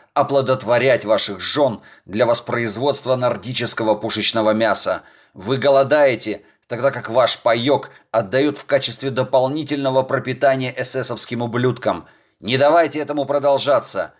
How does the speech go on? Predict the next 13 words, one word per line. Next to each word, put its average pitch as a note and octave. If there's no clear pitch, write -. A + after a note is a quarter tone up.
Вы G#2+
тоже D3
имеете C3+
право B2
на A#2
отпуск, C3+
общение B2+
с -
женами A2+
и B2+
пропитание". A2
И A2
так -